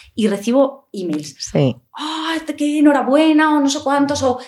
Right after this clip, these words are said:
Speaker 1: "¿Estás bien?", o "¿Te encuentras bien?", o "¿Te pasa algo?", o cuando no publicas, "¿Te ha pasado algo?", "¿Te encuentras?". Y digo, "Jo, es que hay gente detrás, es que hay gente que ríe, que llora contigo, que está ahí".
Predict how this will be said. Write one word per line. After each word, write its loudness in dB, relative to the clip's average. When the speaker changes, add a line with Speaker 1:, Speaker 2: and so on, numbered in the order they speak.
Speaker 1:
"¿Estás -2
bien?", 2
o -2
"¿Te -2
encuentras -6
bien?", -2
o -2
"¿Te -4
pasa -2
algo?", 0
o -4
cuando -4
no -4
publicas, -2
"¿Te -6
ha -6
pasado -4
algo?", -4
"¿Te -8
encuentras?". -6
Y -8
digo, -4
"Jo, -6
es -8
que 0
hay 0
gente -6
detrás, -4
es -12
que -10
hay -10
gente -4
que 2
ríe, 4
que -2
llora 0
contigo, -2
que -18
está -6
ahí". -4